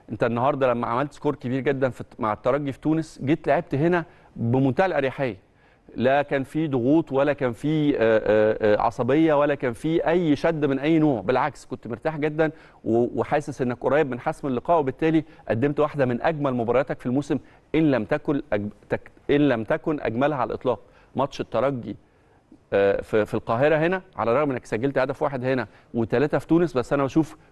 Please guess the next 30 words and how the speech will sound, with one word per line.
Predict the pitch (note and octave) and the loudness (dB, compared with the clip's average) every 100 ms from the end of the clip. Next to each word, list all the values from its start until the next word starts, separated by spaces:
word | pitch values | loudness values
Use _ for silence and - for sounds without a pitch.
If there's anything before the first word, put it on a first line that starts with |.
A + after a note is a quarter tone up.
| - | -2
كرة | E3 E3+ C#3+ | 0 0 -2
الأهلي | A#2 D3+ C#3 A#2 A#2 | 0 0 -2 -4 -2
هنا | C3 G2 - _ _ _ | -2 -2 -8 _ _ _
في، | - C#3 C3+ A2+ - | -2 2 4 2 2
آه، | G#2 G2+ A2+ | 2 2 0
القاهرة | - B2 E3+ G3 - _ _ _ - | -2 2 2 0 -4 _ _ _ -10
أحلى | F#3 - D3 | -8 -2 0
مباراة | C3 B2 B2+ | 2 2 0
استمتعت | D#3 C#3+ A#2+ D3+ - | -2 -4 -6 -6 -4
بيها | D3 | -4
الأهلي | D3+ C#3+ D3 C#3+ - | -2 -2 0 -2 -2
من | A#2+ A#2 | -2 0
زمن | C3+ D3 B2 | 0 0 -2
طويل. | A2 C3+ A2+ - _ _ _ _ _ _ _ _ _ - - - - | 0 0 -2 -6 _ _ _ _ _ _ _ _ _ -20 -20 -16 -4
فبالتالي | A2+ A2 D#3 F3 F#3 - | -2 0 2 2 2 0
لو | A2+ A2+ | 0 0
تعاملت | A#2+ D3 E3 | -2 -2 -4
مع | D3 D3+ B2 | -2 -2 -2
مباراة، | A2+ A2+ A#2+ C3+ - _ _ _ _ _ _ _ - | -2 0 2 2 -2 _ _ _ _ _ _ _ -8
آه، | G#2 F#2+ - - - | -4 -2 -4 -8 -2
الوداد | G2+ G#2 A#2 C#3 A#2+ D#2+ | 0 2 2 2 0 -2
يوم | A#2+ C#3+ | 0 0
الأحد | B2 C#3+ C#3 | 0 -4 -4
اللي | B2 A2 | -4 -2
جاي | B2 A2+ | -2 -2
إنها | A#2 C#3 B2+ | -2 -2 -2
نهائي | B2+ D#3 A#2 A#2 | 0 0 0 -2
من | A#2 | 0
جولة | C#3+ D3 | 2 2
واحدة، | E3 F#3 G3 | 0 0 -6